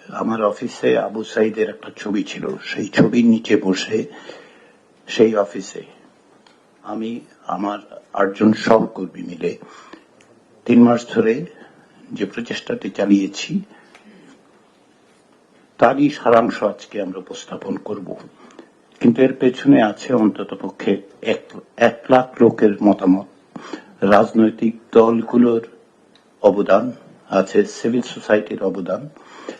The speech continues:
এবং আছেন সমাজের বিভিন্ন অংশের মানুষের মত, সেগুলিকে ধারণ করার চেষ্টা। আমরা সংবিধান সংস্কারের জন্য কতগুলি সুনির্দিষ্ট প্রস্তাব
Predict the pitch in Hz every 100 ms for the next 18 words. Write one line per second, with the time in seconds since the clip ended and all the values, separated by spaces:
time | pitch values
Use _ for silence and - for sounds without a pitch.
0 | - 98 104 107 117 - 98 - - 139
1 | 151 - - - 101 104 104 104 104 104
2 | 110 139 139 127 117 - 110 95 92 90
3 | 98 - 104 90 92 90 92 - _ _
4 | - - _ _ - - 98 98 - -
5 | - 98 92 - 90 - - - - -
6 | - - - _ _ _ _ _ _ _
7 | _ _ - 113 131 147 147 131 127 131
8 | 127 - 147 151 - _ _ _ _ _
9 | _ _ _ _ - 120 - - 120 127
10 | 117 120 123 - 104 - 95 95 - 117
11 | 117 113 120 110 - 123 - - 98 -
12 | 90